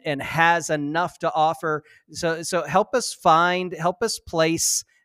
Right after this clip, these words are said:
that balance there. What are most people looking for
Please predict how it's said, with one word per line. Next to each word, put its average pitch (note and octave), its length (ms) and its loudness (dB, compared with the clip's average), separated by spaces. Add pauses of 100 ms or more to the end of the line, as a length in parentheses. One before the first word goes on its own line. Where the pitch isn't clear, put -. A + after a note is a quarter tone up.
that D3 340 0
balance D3+ 560 2
there. A#2+ 420 0
What C3 440 0
are E3 160 4
most D3+ 420 0
people D3+ 520 0
looking D#3 460 -2
for D3 560 2